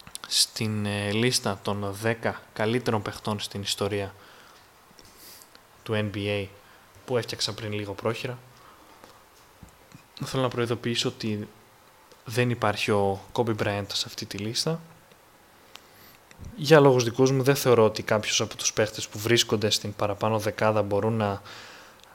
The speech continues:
αντικατασταθούν από τον Kobe Bryant. Όχι επειδή ο Kobe Bryant ήταν κακός παίχτης, αλλά επειδή οι υπόλοιποι είναι πολύ καλοί παίχτες.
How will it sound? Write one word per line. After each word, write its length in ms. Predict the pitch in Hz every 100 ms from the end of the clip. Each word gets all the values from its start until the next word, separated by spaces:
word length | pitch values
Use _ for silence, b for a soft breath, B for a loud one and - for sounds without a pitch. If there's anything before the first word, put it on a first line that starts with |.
| -
αντικατασταθούν 800 | 104 95 101 104 - 104 - 120
από 280 | 104 - 110
τον 220 | 110 104 -
Kobe 220 | 104 98
Bryant. 320 | 107 117 117 113 - - - - - - - - - - -
Όχι 200 | 123 123
επειδή 160 | 120
ο 60 | 110
Kobe 140 | 110
Bryant 520 | 107 104 101 104 104 113
ήταν 540 | 107 104 101 95 95 - -
κακός 340 | - 110 -
παίχτης, 280 | 120 - 123
αλλά 100 | 107
επειδή 260 | 101 107
οι 80 | 110
υπόλοιποι 480 | 101 - 110 101 101
είναι 100 | 98
πολύ 220 | 95 98
καλοί 200 | - 95 -
παίχτες. 400 | 107 - 131